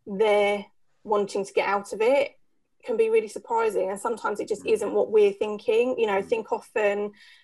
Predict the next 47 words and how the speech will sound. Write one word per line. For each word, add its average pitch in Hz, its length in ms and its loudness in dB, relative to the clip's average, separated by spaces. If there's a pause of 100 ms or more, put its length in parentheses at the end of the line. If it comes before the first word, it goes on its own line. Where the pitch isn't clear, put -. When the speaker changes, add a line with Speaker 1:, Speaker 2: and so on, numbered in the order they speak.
Speaker 1:
um, 208 520 2
you 233 80 4
know, 196 60 2
it's - 100 -2
kind 214 160 -2
of 202 60 -4
easy 208 280 0
to 202 120 -10
get - 140 0
into 427 200 -4
a - 20 4
bit - 140 0
of 202 80 -4
a - 20 -2
deficit - 460 -2
mindset 208 500 -2
and 208 100 -10
kind 202 160 -6
of 190 60 -6
be 202 140 -4
thinking, 202 440 -6
"Well, 208 160 4
we 208 140 4
really 202 200 4
need 202 200 -4
to 214 160 -2
improve 202 380 2
this 214 200 4
and 214 60 -6
we 208 80 -4
need 196 140 -4
to - 100 -10
improve 208 360 0
that," 233 120 -4
and 233 80 0
actually 269 280 -2
that 277 120 2
might 285 180 0
not - 140 -2
be 214 80 2
the 202 140 0
things 208 260 -4
that - 120 -4
are 202 40 -6
really 202 500 0 (220)
Speaker 2:
Yeah. 233 60 0
Speaker 1:
issues - 540 -2